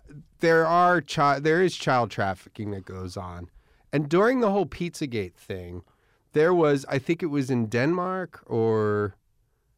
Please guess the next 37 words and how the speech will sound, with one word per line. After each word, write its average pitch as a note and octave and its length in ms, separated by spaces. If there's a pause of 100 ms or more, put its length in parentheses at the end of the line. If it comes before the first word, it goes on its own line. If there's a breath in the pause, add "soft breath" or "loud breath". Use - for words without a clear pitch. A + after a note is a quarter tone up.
(1160)
uh, B2 100
no, B2 320
it - 60
wasn't C3 260
Denmark. G2 440 (260)
Where C3+ 160
the C3+ 120
hell C3 140
was C#3+ 180
it? - 100 (220 loud breath)
There F3+ 80
was F#3+ 100
the G3+ 80
biggest A3+ 380
pedophile F3 580
bust, C3+ 540
child D#3+ 280
pornography D3 600
ring A#2 320
busted G#2 640
in, G#2+ 400
um, G2 540 (960 soft breath)
I'm A#2+ 100
gonna A#2 120
have A2 100
to - 80
look G2 200
it F#2 100
up E2 180 (800)
'cause F#2 160
I, F#2 60
I F2+ 180
wanna F#2 180
have F#2 140
the F#2+ 80
right F2+ 240
place. G#2 340